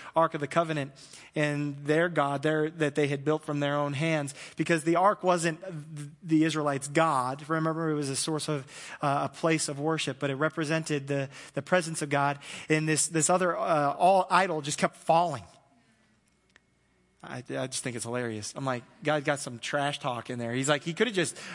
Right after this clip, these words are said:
eliminated it, right? He could have just caught it on fire. He could have just vanished it. But instead, he's like, "I'm gonna knock it over. I'm gonna knock it over and break its hands off." I'm like, "That is, <laughs> that is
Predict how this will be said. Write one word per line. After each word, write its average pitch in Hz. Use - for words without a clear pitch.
eliminated 151
it, 123
right? 151
He 175
could 185
have 202
just 190
caught 156
it 156
on 151
fire. 139
He 143
could 185
have 196
just 175
vanished 147
it. 131
But 151
instead, 160
he's 160
like, 151
"I'm 214
gonna 156
knock 135
it 139
over. 131
I'm 339
gonna 180
knock 160
it 160
over 156
and 135
break 143
its 151
hands 127
off." 117
I'm 170
like, 165
"That 269
is, 170
<laughs> -
that 254
is 185